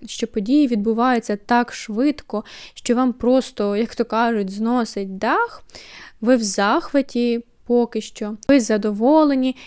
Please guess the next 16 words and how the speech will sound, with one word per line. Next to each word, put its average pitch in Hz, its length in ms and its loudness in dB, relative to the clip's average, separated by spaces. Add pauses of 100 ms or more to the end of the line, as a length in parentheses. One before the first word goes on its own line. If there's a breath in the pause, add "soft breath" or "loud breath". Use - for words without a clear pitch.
(120)
як 247 300 0
багато 226 580 -2
для 220 160 -2
вас 220 240 -2
робить 226 380 0 (100)
інша 233 420 0
людина, 208 560 -2 (340 loud breath)
то 214 280 -2
це 349 320 -2
може 247 480 0
бути 226 420 0
воно. 208 540 -4 (200)
Одночасно 254 640 0
з - 40 -12
цим 370 460 -2
виникає 277 600 0